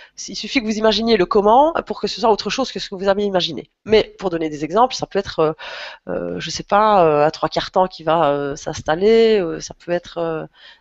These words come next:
une pause carrière ou ça peut être, euh, se faire virer comme moi. <laughs> Je souhaite pas, mais bon, <laughs> ça peut être ça aussi malheureusement. Euh, je sais pas, mais si vous posez l'intention de, d'avoir le temps, euh, pour pouvoir vous former, euh, la vie va vous répondre de toute façon.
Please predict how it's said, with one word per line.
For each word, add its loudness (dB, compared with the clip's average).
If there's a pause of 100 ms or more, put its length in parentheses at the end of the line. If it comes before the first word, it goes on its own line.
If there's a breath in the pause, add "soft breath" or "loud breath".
(100 loud breath)
une -20
pause -8
carrière 2
ou -8
ça -8
peut -8
être, -4
euh, -10 (140)
se -12
faire -4
virer -4
comme 0
moi. 4 (180)
<laughs> -4
Je 6
souhaite 2
pas, 4
mais 4
bon, 2
<laughs> -8
ça 4
peut 2
être -2
ça 4
aussi 0
malheureusement. -2 (600 loud breath)
Euh, 4
je -4
sais -4
pas, 0
mais 0
si -6
vous -2
posez -2
l'intention 0
de, -4 (720 soft breath)
d'avoir 2
le 0
temps, 0
euh, -4 (120)
pour -20
pouvoir 0
vous -16
former, 0
euh, -4
la 0
vie -8
va 0
vous -8
répondre -8
de -20
toute -20
façon. -10